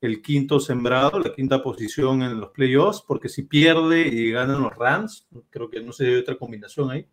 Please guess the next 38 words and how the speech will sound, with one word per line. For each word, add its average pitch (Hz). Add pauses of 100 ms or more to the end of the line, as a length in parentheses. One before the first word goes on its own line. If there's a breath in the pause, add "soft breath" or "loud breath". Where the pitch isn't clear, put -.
(880)
Sí, 156
si -
pierden 165
y -
ganan 151
los 135
Rams, 151
caerían 139
a 135
sextos. 160
¿Cuál 196
es 196
la 208
diferencia 151
entre 147
quedar 135
quinto 180
y 175
quedar 127
sexto 147
en 110
este 131
caso? - (400 soft breath)
Si -
quedan 277
quintos, 240 (160)
van 147
a 165
jugar 147
contra, 165 (200)
¿lo 123
tienes 143
ahí? 165 (840)
No, 80
bueno, 98 (380 soft breath)
si 147
quedan 214
quintos, 220